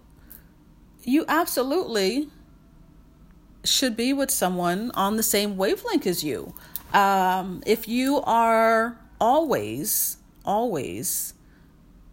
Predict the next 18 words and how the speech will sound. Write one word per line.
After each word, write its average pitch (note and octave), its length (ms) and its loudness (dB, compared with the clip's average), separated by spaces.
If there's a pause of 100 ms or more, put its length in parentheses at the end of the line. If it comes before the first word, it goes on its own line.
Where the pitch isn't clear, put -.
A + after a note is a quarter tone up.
(360)
hanging G#3+ 400 0
out F#3+ 300 2
in, A3+ 480 2
<laughs> - 40 -18
in G3 160 -2
places G3 520 2
that F3 400 0 (840)
broke G3+ 380 2
men A#3+ 300 2
hang G3+ 240 2
out, D#4+ 380 2 (140)
places A#3+ 460 2
that G3+ 180 2
clearly B3 680 0 (800)
are, F3+ 220 4
are F3+ 120 2
not E3+ 320 0
where, E3+ 440 0